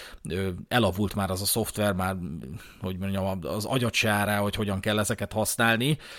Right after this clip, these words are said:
mert rég meghaladtuk ezt a szintet, de hogy így kellett volna beküldeni, és ők ezt elmulasztották, mert mondom, az, az ő világuk, a-, az úgy nézett ki, hogy ezzel nekik nem lesz munkájuk, mert átadták a Dredd bírónak ezt az ügyet,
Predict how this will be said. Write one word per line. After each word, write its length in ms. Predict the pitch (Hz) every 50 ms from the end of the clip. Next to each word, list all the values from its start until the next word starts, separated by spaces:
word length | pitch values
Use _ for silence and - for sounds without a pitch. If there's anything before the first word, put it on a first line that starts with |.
| - - - -
mert 160 | - 104 104
rég 160 | 107 113 104
meghaladtuk 580 | 101 107 98 - 117 110 107 98 - - 107 -
ezt 180 | 110 - - -
a 40 |
szintet, 400 | 110 - - 127 143 151 165 156
de 80 | 143 139
hogy 240 | 120 139 143 139 175
így 100 | 143 -
kellett 260 | - 131 117 113 101
volna 260 | 98 117 117 107 104
beküldeni, 720 | 95 107 143 143 - 180 175 170 170 170 170 180 180 180 - - - - - -
és 200 | - 160 147 -
ők 160 | 170 160 -
ezt 240 | - - - - - -
elmulasztották, 960 | - 240 220 175 151 135 127 120 - - - 131 - - - 175 180 - -
mert 140 | - 165 156
mondom, 320 | 170 196 185 147 110 101 101
az, 280 | - 156 202 202 156 - - 117 104 98
az 120 | - 113 -
ő 160 | - 220 226 175
világuk, 600 | 143 165 196 180 156 123 113 120 107 - - - - - -
a-, 220 | - 175 - - - -
az 120 | 120 110 -
úgy 200 | - 220 220 180
nézett 380 | 139 117 104 - 196 175 - -
ki, 280 | - 160 165 165 143 - - - - - - -
hogy 160 | - - 113 -
ezzel 260 | - 143 123 147 156
nekik 300 | 156 156 143 - 147 -
nem 220 | 170 208 240 220 170
lesz 200 | 131 110 - -
munkájuk, 640 | 147 156 156 135 - - 101 87 85 82 - -
mert 260 | - 107 104 - -
átadták 540 | - 196 196 - - 107 - - 98 92 -
a 60 | 101
Dredd 340 | 104 117 135 135 127 101 98
bírónak 600 | 107 104 98 98 92 90 87 87 82 - - - -
ezt 200 | - 92 - -
az 140 | - - -
ügyet, 480 | - 175 170 - 175 165 156 - -